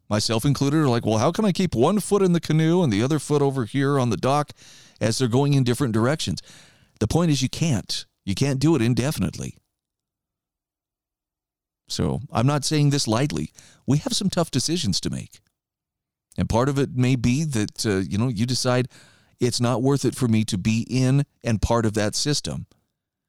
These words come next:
And I think by making that choice, you're going to be necessarily choosing a lower standard of living or a lower lifestyle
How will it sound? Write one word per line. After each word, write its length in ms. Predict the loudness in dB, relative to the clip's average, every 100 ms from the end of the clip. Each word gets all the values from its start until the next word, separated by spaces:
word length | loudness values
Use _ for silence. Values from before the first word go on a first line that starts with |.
| _ -12 -2
And 140 | 0
I 60 | 0
think 200 | 0 2
by 120 | 2
making 340 | 2 2 2
that 160 | 2 2
choice, 440 | 0 0 0 -2 -6 _ _ _ _ _ _ _ _
you're 140 | 0 2
going 220 | 4 4
to 120 | 2
be 140 | 2 4
necessarily 680 | 4 0 -2 0 2 0
choosing 540 | 0 0 0 2 0 2
a 80 | 0
lower 580 | 0 2 2 4 2 0 _ _
standard 500 | -4 -2 0 2 2
of 140 | 0 0
living 320 | 0 0 2
or 180 | 2 2
a 80 | 2
lower 480 | 2 2 4 2 -2 -12 -20 _
lifestyle 840 | 0 2 0 0 -2 -2 0 -2